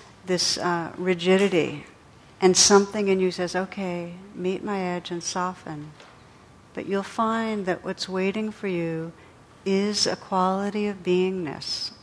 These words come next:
that feels like home, that peace that you can really take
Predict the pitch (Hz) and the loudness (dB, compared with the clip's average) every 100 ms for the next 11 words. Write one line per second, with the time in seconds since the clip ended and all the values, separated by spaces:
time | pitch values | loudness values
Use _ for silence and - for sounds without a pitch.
0 | - - - - 165 - 175 160 - 160 | -20 -20 -12 -6 -6 -4 -6 -6 -6 -8
1 | - 160 147 135 - - - - - - | -10 -12 -12 -16 -20 -20 -20 -20 -20 -20
2 | - - - - 165 - - - - 202 | -20 -20 -10 -4 -4 -6 -16 -16 -8 -4
3 | 160 - - 165 165 160 170 165 165 165 | -4 -4 -6 -6 -8 -10 -8 -6 -4 -2
4 | 165 - 180 170 165 | -4 -6 -6 -4 -6